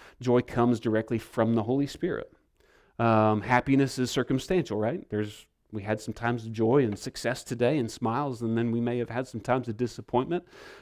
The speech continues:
uh, times of anger, times when we weren't happy, right?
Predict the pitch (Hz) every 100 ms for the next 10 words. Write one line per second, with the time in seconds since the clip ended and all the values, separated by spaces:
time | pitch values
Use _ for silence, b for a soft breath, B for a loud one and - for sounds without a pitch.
0 | B 117 110 107 107 107 - 131 127 117
1 | - 123 139 165 160 131 135 135 156 170
2 | 190 120 90 - - - _ _ _ _
3 | _ _ _ _ - 113 143